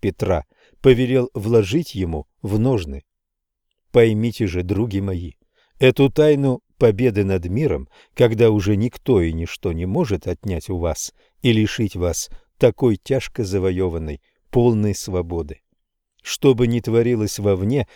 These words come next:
если внутри все хорошо, внешнее не имеет значения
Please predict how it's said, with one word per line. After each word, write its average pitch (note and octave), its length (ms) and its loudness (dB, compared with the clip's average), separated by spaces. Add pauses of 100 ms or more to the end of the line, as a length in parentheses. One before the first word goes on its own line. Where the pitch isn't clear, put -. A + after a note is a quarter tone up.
(140)
если A2 420 0
внутри A#2 480 -2
все - 260 -6
хорошо, D#2 520 -8 (240)
внешнее C3 640 0
не C3 280 -2
имеет B2 300 -4
значения D#2+ 640 -8